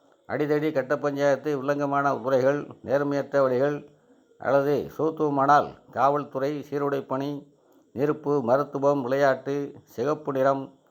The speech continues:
போன்ற இனங்களில் ஈடுபடுத்தி ஜாதகரை புல் தேட வைப்பார். சூரியனும்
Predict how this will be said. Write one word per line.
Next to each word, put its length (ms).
போன்ற 260
இனங்களில் 480
ஈடுபடுத்தி 540
ஜாதகரை 500
புல் 200
தேட 220
வைப்பார். 440
சூரியனும் 640